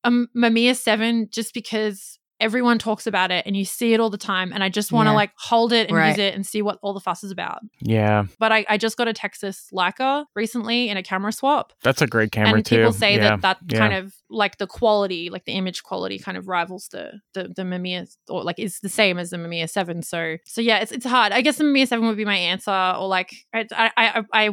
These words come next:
Speaker 1: I would have said the T four, the Yashica T four, because of Terry
Speaker 2: Yeah.
Speaker 1: Richardson. Like, I always wanted that. And I
Speaker 3: Yep.
Speaker 1: know you, you had one, Chris. I know
Speaker 2: Yeah,
Speaker 1: yours
Speaker 2: yeah,
Speaker 1: broke.
Speaker 2: yeah, yeah.
Speaker 1: And then I'm not sure. I can't remember if you got another one.
Speaker 2: Yeah, I, I,
Speaker 1: I don't
Speaker 2: I
Speaker 1: wanna
Speaker 2: did.
Speaker 1: <laughs>
Speaker 2: <laughs> It's pro-, it's, like, the only camera that I'll keep
Speaker 1: Yeah.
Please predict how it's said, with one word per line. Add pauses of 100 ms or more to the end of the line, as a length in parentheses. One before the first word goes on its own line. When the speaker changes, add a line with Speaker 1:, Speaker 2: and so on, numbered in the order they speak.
Speaker 1:
I
would
have
said
the
T
four,
the
Yashica
T
four,
because
of
Terry
Speaker 2:
Yeah.
Speaker 1:
Richardson.
Like,
I
always
wanted
that.
And
I
Speaker 3:
Yep.
Speaker 1:
know
you,
you
had
one,
Chris.
I
know
Speaker 2:
Yeah,
Speaker 1:
yours
Speaker 2:
yeah,
Speaker 1:
broke.
Speaker 2:
yeah,
yeah.
Speaker 1:
And
then
I'm
not
sure.
I
can't
remember (100)
if
you
got (100)
another
one.
Speaker 2:
Yeah,
I, (120)
I, (220)
Speaker 1:
I
don't
Speaker 2:
I
Speaker 1:
wanna
Speaker 2:
did.
Speaker 1:
<laughs>
Speaker 2:
<laughs> (880)
It's
pro-,
it's,
like,
the
only
camera
that
I'll
keep
Speaker 1:
Yeah.